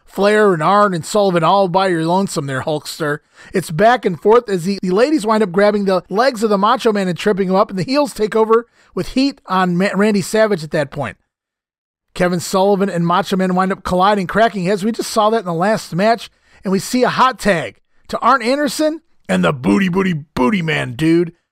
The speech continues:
As Hulk soon tags in himself and hits the leg drop on Arn Anderson like he's nothing and gets the win in twelve minutes and two seconds.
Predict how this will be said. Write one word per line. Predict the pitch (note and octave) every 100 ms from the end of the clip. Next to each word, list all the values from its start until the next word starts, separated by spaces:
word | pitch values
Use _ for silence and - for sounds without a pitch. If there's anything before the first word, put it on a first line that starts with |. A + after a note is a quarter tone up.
| _ _ -
As | -
Hulk | A3 A3+
soon | - A3+ A3+
tags | - A3+ A3+ E3
in | G3+ A3
himself | G3 E3+ - A3+ B3 - _ _
and | E3+ F3+
hits | D4
the | B3+
leg | B3 C#4+ D4+
drop | B3+ G3 F3+
on | G3
Arn | G#3 C4+
Anderson | C4 C#4 C4 G#3+ G#2+ - _ _ -
like | F#3+
he's | G3 F3+
nothing | F3+ F#3+ A3+ A3 C3+ - _ _ _ _ -
and | D#3+
gets | G3 -
the | F#3+
win | E3+ G3 G3+
in | D3
twelve | - F#3+ G3
minutes | F3+ F#3 -
and | E3+
two | - G3
seconds. | - G3 F#3 D3